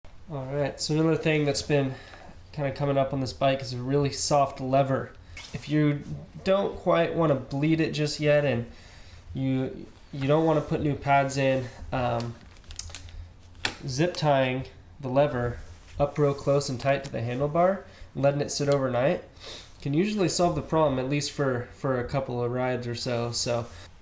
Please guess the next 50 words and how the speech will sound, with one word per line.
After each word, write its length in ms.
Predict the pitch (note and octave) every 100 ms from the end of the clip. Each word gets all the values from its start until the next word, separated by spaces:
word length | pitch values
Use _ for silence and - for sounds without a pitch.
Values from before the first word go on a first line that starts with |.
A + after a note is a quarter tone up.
| -
like 160 | D3
I 80 | D3
said, 340 | C#3+ D#3+ D3+
this 200 | D3+ D3
is 80 | D3+
a 40 | C#3
Band-Aid. 640 | D3 C#3+ C#3 C#3+ C#3+ C#3+ - -
Uh, 320 | - C3+ B2+ B2 A#2+
just 240 | - C#3
let 120 | D3 C3
it 60 |
sit 160 | - C#3
overnight. 520 | C3 C3 C3 C3+ C3+ - - -
If 80 | A#2+
you 60 | C#3
gotta 160 | D3+
ride 220 | D3 D3+
the 60 | D3
next 280 | C#3+ C#3+ -
morning 260 | D3 D3
and 120 | D3 C3
you 60 |
don't 140 | B2+ C3
wanna 180 | C3+
take 220 | B2+ C#3 -
the 60 |
time 440 | - C#3 C3 B2+ A#2+
to, 500 | - C3+ B2 B2 A#2+ - - - -
um, 420 | C3 A#2+ A#2+ A#2 - - - C#3+
bleed 240 | C#3+ D3+
it, 240 | E3+ D#3+ - - - -
this 140 | C3+ D3+
is 100 | D3
a 60 |
good 160 | D3+ D3
option. 360 | D3 - - - - - - -
Thanks 180 | C#3+
for 80 | -
watching, 320 | E3 E3 E3+
everybody. 460 | D#3+ D#3 D#3 E3+ F#3+
I 220 | - B2+
hope 200 | B2 C#3+
you 80 | C#3+
enjoyed 320 | C3+ C3+ C3+
the 40 | B2+
video 340 | B2+ C3 C#3
and 100 | A#2
found 200 | - B2
it 80 | A2+
helpful. 380 | C3+ - A2